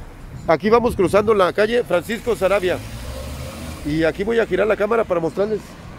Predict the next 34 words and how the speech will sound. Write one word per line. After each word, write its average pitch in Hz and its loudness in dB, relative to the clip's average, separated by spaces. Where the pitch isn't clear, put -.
pues, 101 -6
más, 190 2
mucho 247 0
más. 196 2
Vean 156 4
ustedes, 190 -2
donde 190 4
anteriormente, 202 2
pues, 180 2
ya 180 4
les 175 0
hice 185 -6
un 165 -4
video, 165 4
amigos 196 0
suscriptores, 156 -2
aquí 175 -2
se 175 0
los 160 -2
muestro. 196 0
Vean 190 2
ustedes, 196 -2
bueno, 127 0
voy 170 2
a 214 4
continuar 170 0
mostrándoles 202 0
aquí 123 0
en 196 2
la 202 2
calle 214 2
Allende. 160 -2
Buenos 165 -6
días. 151 -2